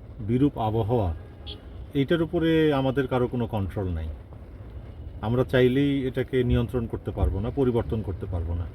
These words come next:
আবার ধরেন দেশের অর্থনৈতিক অবস্থা, এটাকে পরিবর্তন করা বা নিয়ন্ত্রণ করা আমাদের কারো একার পক্ষে সম্ভব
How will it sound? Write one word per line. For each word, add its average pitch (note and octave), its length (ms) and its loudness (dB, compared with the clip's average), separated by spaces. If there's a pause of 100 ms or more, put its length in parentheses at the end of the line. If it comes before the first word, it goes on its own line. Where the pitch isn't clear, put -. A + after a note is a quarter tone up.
(1600)
আবার A#2+ 640 2 (580)
ধরেন A#2 360 0
দেশের A#2 400 0
অর্থনৈতিক B2 600 2
অবস্থা, F#2 460 -2 (920)
এটাকে C#3 320 4
পরিবর্তন C#3 640 2
করা C3 220 2
বা C3 120 4
নিয়ন্ত্রণ A#2+ 540 2
করা A#2 440 0
আমাদের A#2 320 -2
কারো A#2 260 -2
একার C3 340 2
পক্ষে A2+ 240 -2
সম্ভব F2+ 380 -2